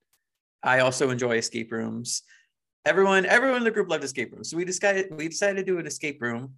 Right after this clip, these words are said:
in Midtown. We picked one where it was closed after you book your tickets, so it would stay private, which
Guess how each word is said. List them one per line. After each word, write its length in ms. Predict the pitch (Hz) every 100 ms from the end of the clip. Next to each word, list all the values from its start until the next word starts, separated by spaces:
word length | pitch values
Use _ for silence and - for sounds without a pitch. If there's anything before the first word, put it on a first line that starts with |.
| -
in 160 | 139
Midtown. 580 | 143 131 - 107 104 156 - _ _ _ - _ _ _ _ _ _ _ _
We 140 | 135 131
picked 300 | 156 165 165
one 400 | 156 151 151 -
where 320 | 131 123 120
it 200 | - 123
was 380 | 127 113 - - _ _ _ _
closed 680 | - 131 127 127 139 135 -
after 640 | 123 123 120 113 107 - _
you 120 | 120
book 200 | 113 120
your 100 | 113
tickets, 360 | 113 117 127 127
so 320 | 123 110 - -
it 140 | 101
would 140 | 123
stay 180 | - 113
private, 580 | - 104 107 123 143 -
which 300 | 123 123 -